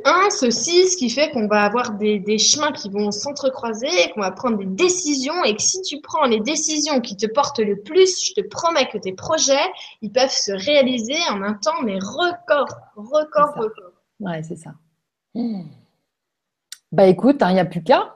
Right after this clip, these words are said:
Speaker 2: Bon, et j'ai envie de te parler parce que là, je vois, j'aperçois une,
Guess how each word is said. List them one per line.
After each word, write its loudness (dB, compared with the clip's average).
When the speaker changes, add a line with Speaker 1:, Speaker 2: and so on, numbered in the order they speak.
Speaker 2:
Bon, 4
et 6
j'ai 4
envie 6
de -2
te 2
parler 2
parce -2
que -2
là, 2
je -4
vois, 2
j'aperçois 0
une, 0